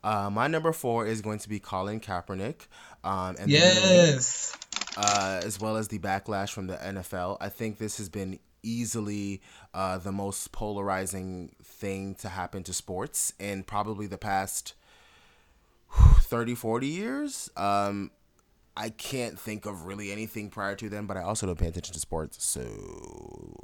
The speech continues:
Speaker 1: <laughs> that's part of, probably part of it. Um, but yeah, I think Colin unintentionally put his, his career and his, uh, job on the line, and when it came down to it, when his feet got put to the flame, he didn't fold,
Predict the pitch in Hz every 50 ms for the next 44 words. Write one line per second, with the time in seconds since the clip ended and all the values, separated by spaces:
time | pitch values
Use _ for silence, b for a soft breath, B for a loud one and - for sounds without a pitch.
0 | - - - - - - 127 127 165 139 107 98 - - 98 90 92 90 - -
1 | 104 85 87 87 92 87 87 95 95 110 113 - B B B B B B B B
2 | B - 107 110 110 110 110 110 117 120 127 120 117 110 107 - 78 120 123 -
3 | 165 160 147 - - 156 147 147 156 156 156 156 151 147 147 151 b b b b
4 | b _ - 120 131 139 135 131 - 147 156 185 - 160 143 127 120 - 131 120
5 | 123 120 113 107 107 87 98 101 104 - - - - 127 120 110 98 95 107 117
6 | 135 139 120 101 104 101 101 104 104 104 95 - - 92 92 90 90 87 85 95
7 | 95 101 101 104 101 104 98 98 92 90 90 92 95 95 92 87 76 78 90 90
8 | 90 90 90 b b b b b b b - 90 110 110 110 110 104 - - -
9 | 139 127 123 120 107 98 101 104 110 123 120 - 113 101 92 87 95 95 101 95
10 | - - - 117 107 85 110 101 95 - 110 104 - 101 98 95 - 110 104 101
11 | 95 98 90 90 98 95 95 - - 95 87 85 80 87 110 156 -